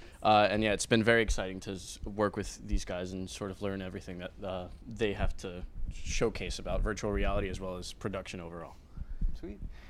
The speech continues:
Speaker 2: And so we're gonna give you guys a little bit of an overview of our V R production today. So we'll focus mainly on video production in three sixty, um, but we will also talk a little bit about other applications. So first of all,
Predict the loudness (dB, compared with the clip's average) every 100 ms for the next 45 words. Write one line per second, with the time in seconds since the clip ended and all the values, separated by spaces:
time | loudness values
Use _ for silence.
0 | -6 -2 8 10 12 10 8 8 8 10
1 | 8 8 8 6 6 6 6 6 6 8
2 | 8 10 10 8 8 6 8 6 10 10
3 | 8 4 2 2 4 4 8 8 6 6
4 | 4 8 8 8 6 8 8 6 8 6
5 | 6 0 -12 -2 8 10 12 10 8 6
6 | 2 2 4 2 4 0 2 0 0 0
7 | 2 2 0 0 2 4 6 4 4 2
8 | 2 2 4 6 6 4 6 4 4 2
9 | 0 0 -4 -4 -12 -12 -12 -12 -12 0
10 | 10 12 12 8 -4 -14 -14 -12 -14 -14
11 | -14 -12 -12 -12 -10 -12 -12 -10 6 6
12 | 8 10 12 10